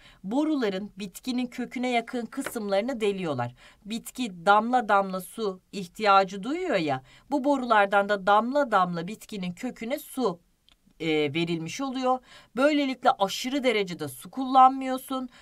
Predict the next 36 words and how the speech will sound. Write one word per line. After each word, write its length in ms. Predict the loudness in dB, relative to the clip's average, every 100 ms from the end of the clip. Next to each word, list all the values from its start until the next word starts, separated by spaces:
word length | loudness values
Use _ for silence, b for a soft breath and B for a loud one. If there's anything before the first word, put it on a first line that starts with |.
| b
Toprağa 560 | 0 0 2 4 6 6
aşırı 360 | 2 -2 -6 -6
suyu 300 | -6 -10 -6
verip 300 | -6 -8 -4
de 80 | -4
mineral 460 | 0 2 4 4
maddelerin 520 | 4 0 0 0 -2 0
aşağı 460 | -2 -2 2 2
çökmesini 600 | 2 -8 -6 -8 -8 -10
sağlamıyorsun. 760 | -4 0 2 0 -4 -8 -10 -6
Yani 380 | 2 2 2
su, 220 | -6 -14 -20 _ _ -6
toprağı 500 | -6 4 8 8 8
da 120 | 0
verimsizleştirmiyorsun. 1400 | -2 -4 -8 -12 -6 -6 -6 -8 -8 -6 -6 -8 -8 -12 B B B B
İki 440 | -12 -4 -4 -4 -8 _
taşla, 560 | 2 2 4 4 6
daha 160 | 6 2
doğrusu 220 | 2 -6
bir 100 | -2
taşla 320 | 2 2 2
iki 180 | -6 -8
kuş 220 | -10 -10
vurmuşsun 500 | -8 -8 -8 -8 -6
gibi 160 | -6 -2
oldu. 260 | -4 -2 -4
Hem 180 | -4 -4
kaynağını 540 | 2 2 2 -2 -2
korudun, 440 | -8 -8 -8 -10 -12 B B
hem 240 | -2 -2 0
de 100 | -2
toprağın 520 | -4 0 6 6 6
yapısının 540 | -2 -6 -8 -6 -4
bozulmasını 640 | -4 -4 -4 -2 -4 -2 -8
engellemiş 840 | -4 -4 0 0 2 -2 -6 -6
oldun. 340 | -4 -4 -4